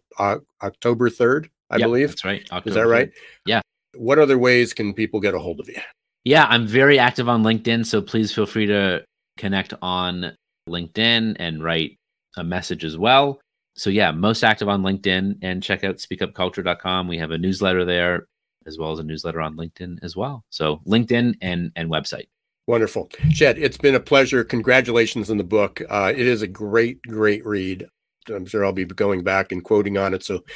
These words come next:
Speaker 1: you'll see a lot of it out there. Uh, and this was a, a wonderful conversation, and, uh, we'll be pulling a bunch of clips, and, uh, look forward to our, our next conversation.
Speaker 2: Thank you, Ira.
Speaker 1: Thank you.
Speaker 2: Always a pleasure. Thanks for having me back. I look forward to seeing you and Jason next time again.
Speaker 1: Yeah, appreciate it.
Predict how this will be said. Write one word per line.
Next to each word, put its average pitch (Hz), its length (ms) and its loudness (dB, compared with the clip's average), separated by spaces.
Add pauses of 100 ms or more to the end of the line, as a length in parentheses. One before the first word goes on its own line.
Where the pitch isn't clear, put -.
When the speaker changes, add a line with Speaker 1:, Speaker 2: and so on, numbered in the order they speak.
(200)
Speaker 1:
you'll 117 80 0
see - 160 2
a 156 80 8
lot 113 300 6
of 120 100 0
it 127 140 2
out 110 240 0
there. 180 360 0
Uh, 95 280 -2
and 107 200 2
this 104 140 0
was 101 160 -4
a, 101 60 -2
a 92 180 -6
wonderful 110 340 2
conversation, 101 720 0
and, 90 140 -4 (340)
uh, 90 200 0
we'll 92 140 2
be 101 120 -6
pulling 98 300 0
a 87 60 -2
bunch 92 220 -2
of - 60 -16
clips, - 460 -4
and, 90 380 -6
uh, 90 180 -2 (240)
look 110 180 0
forward 123 380 4
to 107 140 2
our, 101 280 4
our 101 140 2
next 104 220 0
conversation. 101 600 0 (360)
Speaker 2:
Thank 104 340 4
you, 95 120 0
Ira. 87 240 2
Speaker 1:
Thank - 100 0
you. 101 40 4
Speaker 2:
Always 110 320 6
a 101 60 0
pleasure. 95 320 0
Thanks 98 240 0
for 92 80 0
having 85 220 -2
me 85 80 -2
back. 80 300 2
I 82 40 -10
look 80 140 -6
forward 80 180 -2
to 78 60 -4
seeing 80 280 -2
you 76 340 -2 (140)
and 78 140 -6
Jason 76 300 -2
next 71 180 -6
time 69 160 -4
again. 67 260 -8 (380)
Speaker 1:
Yeah, 92 160 -10 (220)
appreciate 87 320 -4
it. - 120 -10